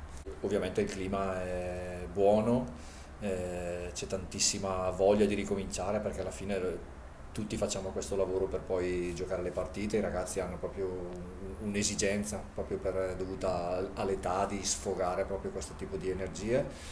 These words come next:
Eh, siamo contenti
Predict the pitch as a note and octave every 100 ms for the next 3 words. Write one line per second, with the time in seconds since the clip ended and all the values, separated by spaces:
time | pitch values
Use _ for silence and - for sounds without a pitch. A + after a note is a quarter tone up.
0 | - - - G2 F#2 F2+ F2+ F2 F2+ F2
1 | - G#2+ G#2 G#2 F#2+ E2+ G3+ D3 - F2+
2 | F3